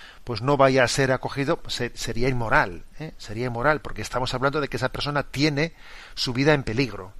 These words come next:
¿eh? Luego, sobre la mayor facilidad o no facilidad de los, de los musulmanes de integrarse en, en, en las cul-, en la cultura europea,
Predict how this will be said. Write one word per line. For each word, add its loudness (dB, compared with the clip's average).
¿eh? -12
Luego, 0
sobre 0
la 4
mayor 0
facilidad 6
o 0
no -2
facilidad 2
de 0
los, -2
de -2
los -2
musulmanes 0
de 4
integrarse 2
en, 0
en, -6
en -6
las -6
cul-, -6
en -2
la 0
cultura 0
europea, 4